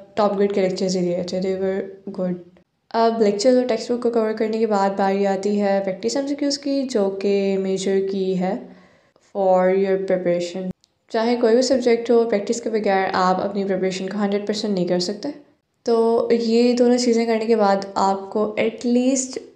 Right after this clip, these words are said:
per day forty एमसीक्यूज़ बायोलॉजी के लाजमी solve करने चाहिए। अब मेरी अपने time पर ये routine थी कि मैंने daily अगर एक chapter cover करना है,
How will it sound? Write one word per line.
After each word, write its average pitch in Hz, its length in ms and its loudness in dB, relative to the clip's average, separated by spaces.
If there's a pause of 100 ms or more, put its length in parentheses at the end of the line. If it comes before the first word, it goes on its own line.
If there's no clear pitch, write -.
(240)
per 226 280 2
day 202 220 0 (180)
forty 233 200 0
एमसीक्यूज़ 220 800 -2 (160)
बायोलॉजी 190 440 0
के 214 100 0
लाजमी 196 420 0
solve 185 280 -4
करने 180 260 -4
चाहिए। 180 360 -4 (760)
अब 233 240 -4
मेरी 233 400 0
अपने 262 180 4
time 220 260 2
पर 226 80 4
ये 226 160 8
routine 214 460 0
थी 208 120 -2
कि 208 160 2
मैंने 196 560 -2
daily 202 420 2
अगर 202 240 2
एक 202 360 0
chapter 202 280 -2
cover 202 220 0
करना 185 300 -2
है, 190 220 -4